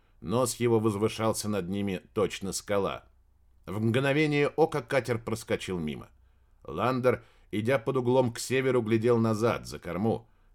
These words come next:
стараясь не выйти из-за прикрытия огромного корпуса корабля. Теперь сигналы на экране слились. Гигантский сухогруз укрывал суденышко Ландера от импульсов, посылаемых полицейским радаром.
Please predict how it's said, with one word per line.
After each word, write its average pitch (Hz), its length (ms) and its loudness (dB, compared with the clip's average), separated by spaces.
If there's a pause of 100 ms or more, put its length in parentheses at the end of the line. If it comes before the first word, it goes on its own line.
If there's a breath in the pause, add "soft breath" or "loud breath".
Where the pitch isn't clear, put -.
стараясь 90 560 0
не 101 100 -4
выйти 117 360 -2
из-за 85 320 -4
прикрытия 107 600 -2
огромного 113 680 2
корпуса 107 500 -2
корабля. 92 560 -2 (680)
Теперь 127 300 4
сигналы 139 500 0
на 131 160 0
экране 127 380 0
слились. 120 600 -4 (360 soft breath)
Гигантский 120 600 -2
сухогруз 117 760 0
укрывал 117 480 2
суденышко 117 580 -2
Ландера 107 500 2
от - 300 -6
импульсов, 120 640 -2 (300)
посылаемых 110 640 0
полицейским 92 640 -4
радаром. 80 380 -4